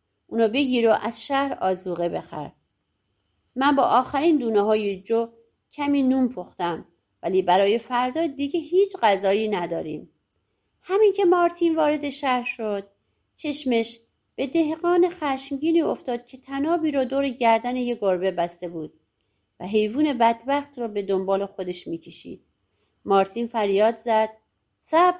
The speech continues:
کن، این گربه بیچاره رو کجا می‌بری؟» مرد جواب داد: «می‌خوام خفش کنم.» مارتین گفت: «مگه این بیچاره با تو چیکار کرده؟»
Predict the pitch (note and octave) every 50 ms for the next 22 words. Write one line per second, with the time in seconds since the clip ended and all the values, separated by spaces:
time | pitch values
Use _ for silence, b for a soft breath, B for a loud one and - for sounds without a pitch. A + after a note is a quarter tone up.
0 | - _ - B3 A3 G#3 G3 G3 - _ _ _ _ _ _ _ _ _ _ _
1 | _ _ A3 A3 G#3 A#3 A3 A3 G#3 A3 A3+ A3 G#3 G#3+ A3 - - A#3+ G3+ G3
2 | G#3+ B3 C#4 C#4 - - B3+ A3 G3+ - A3 C4+ D#4 F#4+ G4 G4 G4 F4 E4 D#4+
3 | D#4 D4+ - - _ _ _ _ _ _ _ _ _ _ _ _ G#3+ G#3+ G#3+ G#3+
4 | A3 G#3+ G#3+ - G3+ F#3 F#3+ G3 G3+ G3 - G#3 G3 G3 G3 G3 - _ _ _
5 | _ _ _ _ _ G#3+ G#3+ G#3+ - - A3 A3+ A#3+ C4+ C#4+ C#4+ C#4+ - - -
6 | - - G#3 G#3 G#3 - - C#4 D#4 D4+ - - - - G#3+ F#3 F3+ E3+ F3+ F3+
7 | - _ _ _ _ _ _ _ _ _ _ _ - G3+ G3 F#3 F#3+ G3 - G#3+
8 | A#3+ A#3+ - C4+ D4 D#4+ D#4 - - _ _ _ _ _ _ _ _ _ _ _
9 | _ _ _ _ F#3+ F3+ F3+ F#3+ B3 D4+ E4+ E4 D4 B3+ - - G#3 E3+ F3+ A#3+
10 | A#3 B3 G3 F#3+ - A#3+ - _ - - - - F#3 G3 C#4 C#4 - - G4+ G4+
11 | G4+ F#4 - F4 E4 D#4+